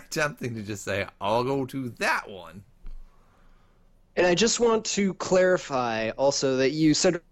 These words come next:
Speaker 2: earlier the seventeenth is the release. I believe the fifteenth is the official release.
Speaker 1: Yeah, that, is that the Thursday?
Speaker 2: Yes,
Speaker 1: Yeah,
Speaker 2: the
Speaker 1: and then
Speaker 2: fifteenth
Speaker 1: what
Speaker 2: is
Speaker 1: I
Speaker 2: the
Speaker 1: meant is
Speaker 2: Thursday.
Speaker 1: the seventeenth is the big, like, release weekend events.
Speaker 2: I see.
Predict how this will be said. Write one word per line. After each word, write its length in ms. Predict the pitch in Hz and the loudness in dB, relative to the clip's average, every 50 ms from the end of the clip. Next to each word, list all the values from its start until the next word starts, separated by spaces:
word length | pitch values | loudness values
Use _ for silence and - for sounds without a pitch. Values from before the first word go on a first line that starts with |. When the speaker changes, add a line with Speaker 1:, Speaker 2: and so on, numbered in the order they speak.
| _ _ _ _ - 165 | _ _ _ _ -4 -2
Speaker 2:
earlier 380 | 185 - 208 190 196 190 185 | 2 4 4 6 6 6 4
the 100 | 160 143 | 4 2
seventeenth 720 | 135 - - - 180 180 170 170 156 143 - 143 139 - 131 | 2 2 2 2 2 2 2 2 0 0 0 -2 -2 -2 -4
is 160 | 123 113 - | -4 -4 -4
the 320 | - 123 123 123 123 113 - - | -4 -4 -4 -4 -4 -6 -6 -8
release. 360 | 123 120 117 113 110 - - | -6 -4 -2 0 0 0 0
I 100 | - 139 | 0 0
believe 340 | 131 135 147 170 214 220 202 | 0 2 4 4 4 4 2
the 100 | 185 170 | 0 -2
fifteenth 800 | - - - 175 165 - - - - - 139 120 110 - _ - _ _ _ | -2 -2 0 0 0 0 0 -4 -2 -2 -2 -4 -4 -10 _ -20 _ _ _
is 180 | 131 120 - | -4 -4 -2
the 140 | - 127 120 | -2 -2 -4
official 420 | 113 - - 151 143 - - 123 113 | -4 0 0 0 2 2 0 0 0
release. 720 | 113 107 101 - - - - - - - - - - - _ _ _ | 0 -2 -2 -4 -8 -10 -6 -4 -2 -2 -2 -2 -4 -8 _ _ _
Speaker 1:
Yeah, 240 | 98 98 110 107 101 | -8 -4 -4 -4 -2
that, 260 | 98 113 113 113 90 - | 0 0 0 0 -2 -2
is 80 | 123 120 | -2 -2
that 140 | 135 127 | -2 -2
the 80 | - 120 | -2 -6
Thursday? 480 | - - 117 113 117 117 135 131 131 123 - _ _ _ _ _ _ _ _ _ _ _ _ _ _ _ _ _ _ | -6 -4 -4 -2 -4 -2 -4 -4 -4 -4 -8 _ _ _ _ _ _ _ _ _ _ _ _ _ _ _ _ _ _
Speaker 2:
Yes, 480 | 131 127 117 92 - - - - - - | 2 2 2 2 2 0 -2 -2 -4 -4
Speaker 1:
Yeah, 140 | 104 92 87 | -2 -2 0
Speaker 2:
the 60 | 92 | 0
Speaker 1:
and 100 | 120 135 | 2 2
then 80 | 143 | 4
Speaker 2:
fifteenth 160 | 165 156 131 143 | 4 4 4 4
Speaker 1:
what 80 | 160 | 4
Speaker 2:
is 60 | 160 | 4
Speaker 1:
I 20 | 156 | 4
Speaker 2:
the 40 | 151 | 4
Speaker 1:
meant 180 | 156 151 143 | 2 2 2
is 240 | 139 131 120 - - | 2 2 2 2 0
Speaker 2:
Thursday. 260 | 156 147 - - - - _ _ _ | -2 -2 -4 -8 -12 -16 _ _ _
Speaker 1:
the 100 | - 127 123 | -6 -4 -4
seventeenth 640 | - - 156 147 143 147 139 - 143 135 131 - | 0 2 4 4 4 2 -2 -2 -4 -4 -4 -4
is 120 | 127 117 104 | -4 -6 -4
the 100 | 107 110 | -6 -6
big, 260 | 92 110 117 113 104 | 0 0 0 2 2
like, 180 | 104 101 95 95 | 0 -2 -4 -4
release 560 | 98 98 107 113 107 101 104 107 104 95 - - | -6 -6 -4 -4 -4 -4 -4 -4 -4 -6 -8 -10
weekend 520 | 90 92 101 95 - - 82 80 80 71 | -8 -8 -8 -8 -8 -10 -12 -12 -12 -12
events. 580 | 78 82 78 80 76 - - - - - - - - _ _ - - - _ _ - - _ - | -14 -10 -10 -10 -10 -10 -14 -16 -16 -16 -16 -18 -20 _ _ -20 -20 -20 _ _ -20 -16 _ -2
Speaker 2:
I 160 | 120 123 113 | 0 0 2
see. 360 | - - - 87 - - - | 0 0 -2 -4 -8 -16 -20